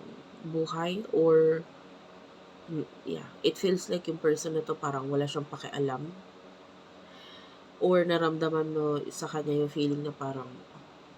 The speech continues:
wala siyang pakialam sa'yo. But, and yung iba sa inyo, pwedeng iniisip mo, "Hindi naman ako iniisip nitong taong to, wala naman siyang pakialam sa akin," et cetera.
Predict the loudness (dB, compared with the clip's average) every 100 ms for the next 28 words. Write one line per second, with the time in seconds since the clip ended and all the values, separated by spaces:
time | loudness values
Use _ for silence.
0 | -20 -20 -20 -4 0 2 0 -4 -4 0
1 | 2 0 -2 -2 -2 -2 -12 -20 -20 -20
2 | -20 -20 -20 -16 -4 0 0 -2 -16 -20
3 | -20 -20 -20 -20 -20 -20 -20 -20 -20 -20
4 | -20 -20 -20 -20 -20 -20 -20 -20 -20 -20
5 | -20 -20 -20 -20 -20 -20 -20 -20 -20 -20
6 | -2 0 0 -8 -20 -20 -20 -20 -20 -6
7 | 2 4 4 2 2 0 0 0 2 0
8 | -2 -2 -4 -4 -2 0 0 0 0 -2
9 | -2 -2 -2 -4 -6 -4 -2 -2 -2 -4
10 | -4 -4 -2 -2 -2 -4 -6 -8 -6 -2
11 | -2 -2 -8 -8 -10 -10 -14 -14 -16